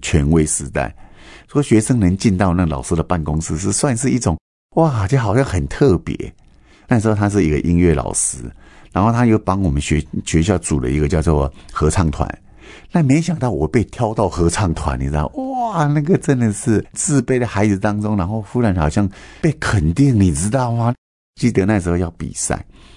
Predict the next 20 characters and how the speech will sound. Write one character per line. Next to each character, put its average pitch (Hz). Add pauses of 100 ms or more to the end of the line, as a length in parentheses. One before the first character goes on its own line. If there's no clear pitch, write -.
(120)
比 80
赛 104
老 76
师 82
就 87
规 87
定 82
要 80
长 76
筒 69
袜， 76 (380)
然 92
后 113
另 113
外 104
就 90
是 95
黑 90
皮 80
鞋。 67